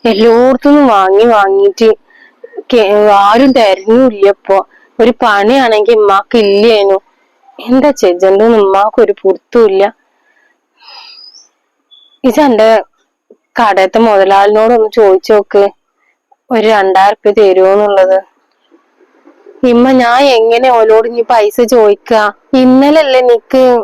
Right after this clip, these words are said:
എന്റെ ശമ്പളം തന്നത്. എനിക്ക് പേടിയാ അമ്മ ഓലോട് ഇനി ചോദിക്കാന്.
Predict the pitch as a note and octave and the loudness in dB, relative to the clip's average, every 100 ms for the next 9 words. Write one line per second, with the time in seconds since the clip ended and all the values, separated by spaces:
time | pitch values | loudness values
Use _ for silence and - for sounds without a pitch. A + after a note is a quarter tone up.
0 | - - A3+ A3+ A3+ A3+ A3+ B3 A#3+ A3+ | -6 -2 0 2 2 0 0 0 0 -2
1 | A#3+ A3 A3 A#3 B3 A3+ A3 A3 A#3 A3+ | -4 -2 -2 0 0 0 0 0 0 -2
2 | _ _ _ _ _ - - C4+ A3+ G#3+ | _ _ _ _ _ -6 0 0 2 2
3 | A3 B3 A#3+ G#3+ G#3+ G#3+ G#3 G#3+ A3+ A3+ | 2 0 -2 -2 -2 0 0 -2 -4 -4
4 | A3 A3 G3 G3 - G#3+ G#3+ | 0 2 2 -2 -2 -2 -2